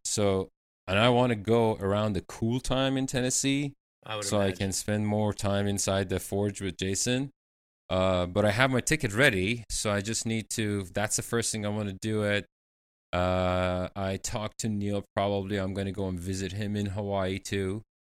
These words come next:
Speaker 1: And then, uh, Steve Schwarzer probably is gonna join us over there as well. So we're
Speaker 2: Huh.
Speaker 1: gonna be together, but I don't know. But, uh,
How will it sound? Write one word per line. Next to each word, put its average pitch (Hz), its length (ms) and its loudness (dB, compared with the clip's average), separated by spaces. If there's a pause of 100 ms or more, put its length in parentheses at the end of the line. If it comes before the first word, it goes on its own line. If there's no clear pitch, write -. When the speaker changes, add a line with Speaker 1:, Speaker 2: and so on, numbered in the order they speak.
(600)
Speaker 1:
And 90 300 0
then, 92 480 0
uh, 87 540 0
Steve 101 260 -2
Schwarzer 104 520 -2
probably 95 360 0
is 92 100 -6
gonna 95 160 -2
join 95 260 -4
us 90 180 -4
over 92 140 -6
there 90 180 -2
as 85 180 -6
well. 90 460 -2 (760)
So - 80 -6
we're 90 60 -2
Speaker 2:
Huh. 90 40 -2
Speaker 1:
gonna 90 120 0
be 90 180 -4
together, 90 540 0
but 95 120 2
I 98 100 2
don't 101 220 2
know. 90 300 2 (160)
But, 95 340 -2
uh, 104 40 -4